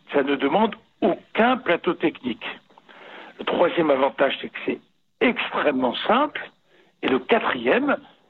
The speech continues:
le, le, les tests eux-mêmes sont extrêmement peu coûteux, à moins de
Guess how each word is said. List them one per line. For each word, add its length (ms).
le, 200
le, 360
les 200
tests 340
eux-mêmes 560
sont 180
extrêmement 680
peu 140
coûteux, 640
à 100
moins 400
de 180